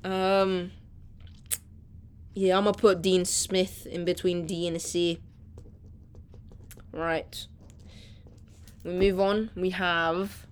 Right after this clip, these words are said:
we're gonna s-, go on to Southampton. Uh, I can't say his name, Ralph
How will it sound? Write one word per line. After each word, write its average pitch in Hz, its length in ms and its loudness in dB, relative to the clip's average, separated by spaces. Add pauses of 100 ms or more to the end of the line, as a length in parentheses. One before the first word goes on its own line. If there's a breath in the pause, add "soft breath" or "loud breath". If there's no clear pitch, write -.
(320)
we're 170 80 -12
gonna 190 140 2
s-, 190 140 -4 (180)
go 226 160 4
on 220 80 2
to - 100 -4
Southampton. 214 580 2 (1040 loud breath)
Uh, 175 240 4
I - 40 -6
can't 208 260 4
say 190 160 6
his 175 100 4
name, 175 300 4
Ralph 196 640 6